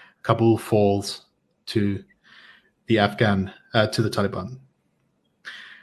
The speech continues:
Here's an interesting, uh, thing. And this is, I think, where we can trans-,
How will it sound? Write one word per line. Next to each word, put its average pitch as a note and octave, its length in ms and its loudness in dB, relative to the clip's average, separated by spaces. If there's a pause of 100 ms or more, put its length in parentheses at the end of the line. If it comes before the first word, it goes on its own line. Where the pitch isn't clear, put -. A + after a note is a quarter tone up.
(320)
Here's D3+ 200 6
an D3+ 80 2
interesting, C3 680 -4
uh, A2 340 -2
thing. - 320 -2
And G#2+ 220 -6
this C3 160 0
is, C3 120 2
I A#2 80 4
think, A#2+ 140 -2
where A#2 80 0
we A2+ 60 -2
can A2 140 -4
trans-, - 540 -4